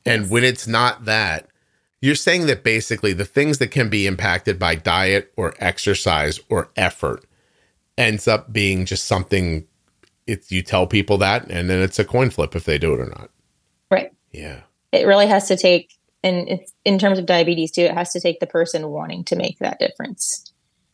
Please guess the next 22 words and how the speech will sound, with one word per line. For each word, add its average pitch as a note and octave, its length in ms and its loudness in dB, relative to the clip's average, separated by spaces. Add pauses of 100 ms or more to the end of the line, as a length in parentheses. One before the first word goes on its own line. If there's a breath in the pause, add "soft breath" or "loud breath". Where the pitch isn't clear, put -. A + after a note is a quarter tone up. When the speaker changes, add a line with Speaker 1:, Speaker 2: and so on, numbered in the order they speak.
(460)
Speaker 1:
You, - 160 0
Speaker 2:
Um, - 140 -4
Speaker 1:
you - 160 0
Speaker 2:
and F3+ 160 6
Speaker 1:
see B2+ 220 2
that. F#3+ 80 6
Speaker 2:
having E3+ 240 4
the F3 60 -2
support E3+ 520 4
and D#3+ 100 0
the D3+ 60 0
resources - 540 -2
to - 100 -8
do - 140 -2
so. - 160 -2 (260)
Speaker 1:
Like, B2+ 140 -2
something A2 360 0
shocking F#2 480 0
almost D2 280 -4
has C2 180 -2
to C2+ 80 -6
happen. - 360 -6